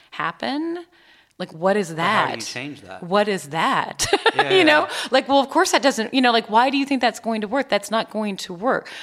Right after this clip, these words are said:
Speaker 1: So I think that you have to start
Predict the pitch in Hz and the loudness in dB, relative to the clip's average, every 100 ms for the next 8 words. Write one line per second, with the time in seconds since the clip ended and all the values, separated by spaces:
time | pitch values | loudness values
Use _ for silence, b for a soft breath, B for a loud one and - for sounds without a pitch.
0 | B - - 208 180 170 B B _ 185 | B -10 2 4 2 -2 B B _ 2
1 | 208 247 - 202 180 180 180 175 160 165 | 2 0 -2 -2 -2 -2 -2 -2 -2 -2
2 | 165 165 - - - 190 202 185 165 - | -2 -8 -6 -6 0 2 4 4 0 -6